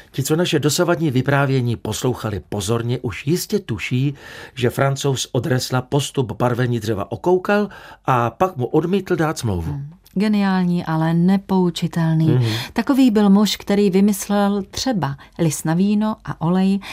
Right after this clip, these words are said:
Speaker 2: válcový mlýn na mouku, hydraulický parní stroj nebo v té době prakticky nevyrobitelná valivá ložiska.
Speaker 1: Ressel totiž často předběhl dobu, takže jeho vynálezům chyběly technologie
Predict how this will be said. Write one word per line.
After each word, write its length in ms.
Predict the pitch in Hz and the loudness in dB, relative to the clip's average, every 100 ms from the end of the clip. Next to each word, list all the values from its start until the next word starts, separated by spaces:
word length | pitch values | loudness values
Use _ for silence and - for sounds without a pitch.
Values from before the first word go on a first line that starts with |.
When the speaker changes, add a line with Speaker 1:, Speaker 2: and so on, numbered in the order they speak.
| - | -4
Speaker 2:
válcový 580 | 165 180 175 - 170 165 | 4 4 4 0 0 2
mlýn 300 | 156 135 131 | 2 2 0
na 200 | 131 160 | 2 4
mouku, 500 | 190 220 220 - 185 | 6 4 2 2 2
hydraulický 800 | 160 175 160 156 151 151 - 151 | 4 0 0 -2 -2 -4 -2 -2
parní 320 | 143 139 135 | 0 0 0
stroj 320 | 139 - 214 220 | -2 0 2 2
nebo 200 | 151 143 | 2 0
v 100 | - | -2
té 180 | 156 | -2
době 320 | 151 151 151 143 | 0 0 -2 -2
prakticky 640 | 139 139 147 139 - 143 | -4 -4 -4 -6 -4 0
nevyrobitelná 1200 | 147 156 160 208 220 240 - 233 226 220 214 220 214 | 2 2 2 2 2 0 2 2 4 2 2 0 -2
valivá 480 | 131 139 139 139 156 | 0 2 4 2 0
ložiska. 580 | 165 131 127 - - 131 - - _ | 0 0 -2 -6 -8 -10 -14 -20 _
Speaker 1:
Ressel 280 | 135 151 196 | -2 0 0
totiž 340 | 190 190 190 - | 0 -2 -2 0
často 300 | 180 - 165 | -2 -2 -4
předběhl 540 | - 165 139 175 160 | 0 0 4 4 4
dobu, 380 | 139 98 101 85 - - - - | 0 -2 -4 -6 -12 -20 -12 -2
takže 280 | 127 98 110 | -2 0 0
jeho 320 | 113 165 180 | 2 4 4
vynálezům 600 | 143 135 135 131 139 143 | 4 4 4 2 0 -2
chyběly 420 | 123 123 117 95 | -2 -2 -2 -2
technologie 840 | - 113 143 151 160 147 165 175 | -4 -4 0 0 0 0 -2 -2